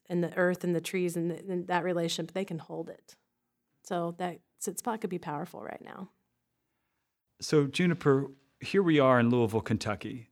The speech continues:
Speaker 2: and Louisville's a pretty progressive city in its, in its various ways. Uh, Kentucky as a whole,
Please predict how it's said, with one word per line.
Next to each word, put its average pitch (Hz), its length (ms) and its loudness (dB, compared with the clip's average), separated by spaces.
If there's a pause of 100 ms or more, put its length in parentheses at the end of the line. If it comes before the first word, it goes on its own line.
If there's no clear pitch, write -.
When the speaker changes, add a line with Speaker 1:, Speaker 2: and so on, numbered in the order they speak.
Speaker 2:
and 120 400 2
Louisville's 151 360 4
a - 20 -4
pretty 135 360 4
progressive 120 680 2
city 107 300 2
in 104 100 0
its, - 260 -6 (120)
in 110 140 -2
its 101 140 -4
various 101 400 0
ways. 101 460 -2 (380)
Uh, 107 320 -4 (240)
Kentucky 151 480 4
as 113 140 2
a 123 40 0
whole, 110 560 2